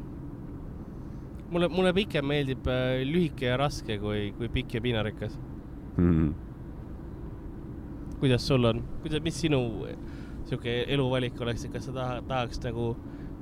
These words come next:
Speaker 1: pika aja peal piinelda või nagu lühikeselt saada kohe rämedalt ära?
Speaker 2: Noh, ma arvan, ma arvan, et niimoodi, et tegelikult kui,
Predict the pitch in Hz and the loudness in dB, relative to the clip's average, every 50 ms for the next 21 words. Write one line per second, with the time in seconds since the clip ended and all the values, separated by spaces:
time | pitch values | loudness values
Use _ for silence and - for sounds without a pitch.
0 | - - - - - - 180 170 160 151 147 151 147 135 - 147 139 139 139 131 | -6 -2 0 0 2 4 6 6 6 6 6 6 4 2 4 2 2 4 4 4
1 | 127 123 127 123 123 123 120 117 117 117 110 117 117 117 117 117 117 120 120 120 | 4 4 2 2 2 2 2 2 0 -2 -2 0 0 0 0 2 2 2 2 4
2 | 135 139 139 - - 120 113 120 113 - - 123 117 113 113 117 113 113 110 - | 4 4 4 4 2 0 0 0 0 2 2 2 2 4 2 2 2 2 2 0
3 | 120 117 117 110 123 127 127 120 113 107 104 104 104 - 117 107 101 104 - - | 0 0 2 2 4 4 4 4 2 2 0 -2 -2 -2 -2 -2 -2 -4 -6 -8
4 | - - - - - - - - - - - - - - - - - - - - | -10 -10 -10 -10 -10 -10 -10 -10 -10 -10 -10 -10 -10 -10 -10 -10 -10 -10 -8 -8
5 | 92 101 127 143 135 131 123 107 104 104 101 98 92 90 95 98 101 98 90 87 | -6 -4 0 2 2 2 4 4 4 6 6 4 4 4 4 6 6 6 6 4
6 | 85 87 85 82 85 87 87 87 87 85 80 80 80 80 - - - - - - | 4 2 2 0 0 0 0 2 2 2 2 2 0 -2 -4 -8 -10 -10 -10 -6
7 | - - 110 113 104 92 85 85 82 - - - 80 80 - - 92 92 92 87 | -4 -2 -2 2 2 2 2 2 0 -2 -2 -4 -4 -4 -4 -2 0 2 2 2
8 | 85 85 82 82 | 2 2 0 -2